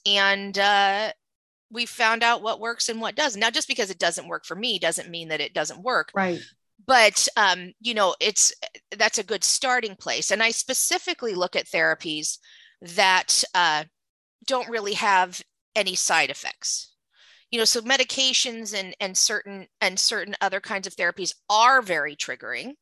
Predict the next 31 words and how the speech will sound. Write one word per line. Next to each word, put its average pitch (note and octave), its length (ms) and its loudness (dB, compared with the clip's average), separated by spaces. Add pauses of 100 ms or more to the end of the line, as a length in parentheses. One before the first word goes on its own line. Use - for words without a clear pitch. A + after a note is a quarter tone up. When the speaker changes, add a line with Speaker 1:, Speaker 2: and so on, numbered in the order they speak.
(880)
Speaker 1:
Whereas, G3 880 4 (220)
you A3 100 -8
know, F#3 100 -4
one F#3+ 180 -2
of F3+ 60 -4
the F3+ 60 -8
things F3 360 -4
that E3 100 -2
I E3 100 2
like, D#3+ 240 -2
for D#3+ 140 -10
example, D#3 340 -4
is D#3+ 100 -6
acupuncture. E3 720 -4
Well, D3+ 200 -8
you D#3 120 -10
lay D3+ 200 -4
on C#3+ 160 -4
a C#3 40 -8
table D#3 580 -6 (520)
and D3+ 160 -10
a - 40 -10
person D#3+ 380 -6
sticks - 360 -6
needles D3 340 -8
into C3+ 260 -10
you, - 180 -18 (160)
you D3+ 120 -14
know, C3+ 260 -12 (260)
and C#3+ 440 -6
you D#3+ 200 -20